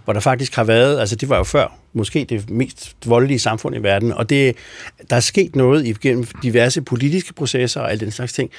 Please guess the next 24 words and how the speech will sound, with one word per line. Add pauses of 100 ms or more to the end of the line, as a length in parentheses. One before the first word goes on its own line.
(480)
som
har
gjort,
at
volden
i
et
eller
andet
omfang
har
taget
af,
og
det
har
noget,
meget
at
gøre
med,
hvordan
staten
reagerer,